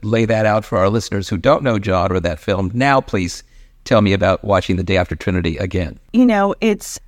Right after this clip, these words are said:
Speaker 2: it's a film that is based on interviews with people who were there at Los Alamos, right, in the building of the bomb before it was set off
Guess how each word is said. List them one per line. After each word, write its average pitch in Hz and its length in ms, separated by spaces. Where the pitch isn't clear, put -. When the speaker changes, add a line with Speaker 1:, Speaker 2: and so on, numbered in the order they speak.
Speaker 2:
it's 226 240
a 208 100
film 240 420
that 208 140
is 175 180
based 170 680
on 170 260
interviews 165 880
with 175 180
people 190 420
who 185 140
were 156 160
there - 560
at - 80
Los 156 240
Alamos, 135 560
right, 143 340
in 156 140
the 151 80
building 143 640
of 139 140
the 143 80
bomb 139 500
before 165 440
it 117 80
was 143 160
set 147 220
off - 300